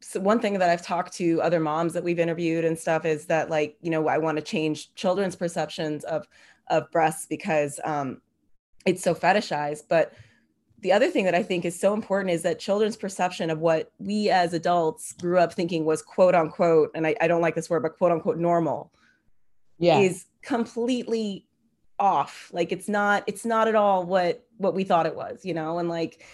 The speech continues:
Speaker 1: that goes back to what I said earlier, is that it's not important for us to know every single type of person that exists, every single difference that's out there. It's important for us to be open to accept them.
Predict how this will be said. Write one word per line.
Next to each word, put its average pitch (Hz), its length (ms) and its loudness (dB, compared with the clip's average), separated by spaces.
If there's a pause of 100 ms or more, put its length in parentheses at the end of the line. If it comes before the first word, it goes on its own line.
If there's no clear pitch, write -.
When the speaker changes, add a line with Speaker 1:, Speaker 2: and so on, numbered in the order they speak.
(340)
Speaker 1:
that 196 300 6
goes 196 180 4
back 175 220 2
to 202 60 -4
what 170 100 4
I 175 60 4
said 170 180 -2
earlier, 180 300 4
is 156 80 4
that 160 120 0
it's 160 140 -8
not 190 180 0
important 190 360 -2
for 175 80 -2
us 165 100 -8
to - 80 -8
know 170 320 2
every 170 260 0
single 175 520 0
type 175 320 -2
of 165 80 -10
person 170 320 -2
that 160 80 -2
exists, 165 500 -4
every 165 180 -2
single 165 260 -4
difference 170 420 -4
that's 160 160 -8
out 165 200 -4
there. 185 160 0
It's 170 180 -6
important 170 380 -4
for 175 120 -6
us 170 100 -8
to 165 100 -12
be 160 140 -2
open 165 300 0
to 147 100 -8
accept - 380 -10
them. - 100 -20